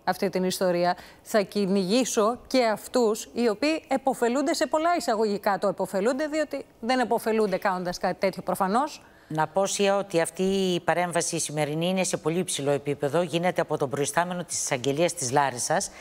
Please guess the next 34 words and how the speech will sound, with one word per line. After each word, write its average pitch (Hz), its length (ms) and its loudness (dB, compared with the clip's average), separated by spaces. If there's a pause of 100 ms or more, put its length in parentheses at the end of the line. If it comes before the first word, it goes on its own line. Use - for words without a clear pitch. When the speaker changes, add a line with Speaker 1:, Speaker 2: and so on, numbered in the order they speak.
(140)
Speaker 2:
στην 147 240 -2
οποία 165 280 2
υπάγεται 143 560 -2
η 127 100 0
καρδίτσα, 123 500 -2
από - 120 -6
τον 135 160 -2
κύριο 156 260 0
Σταμάτη 143 460 -2
Δασκαλόπουλο, 117 640 -2 (260)
ο - 60 -20
οποίος 156 300 -2
είναι 165 100 0
και 143 140 -2
πολύ 135 280 0
έμπειρος. 127 500 0 (520)
Τι 285 160 4
λέει 196 360 2
αυτή 147 200 -4
η 131 40 0
παρέμβαση; 113 600 -4 (500)
Δεν 208 220 2
θα 254 180 0
ψάξεις 214 600 0
μόνο 160 340 0
την 147 200 -6
υπάλληλο, 143 720 0 (680)
η 160 80 2
οποία 156 380 2
τα 151 100 0
εξέδωσε 147 580 0
αυτά 143 240 -2
τα 139 100 -4
πιστοποιητικά, 139 720 -2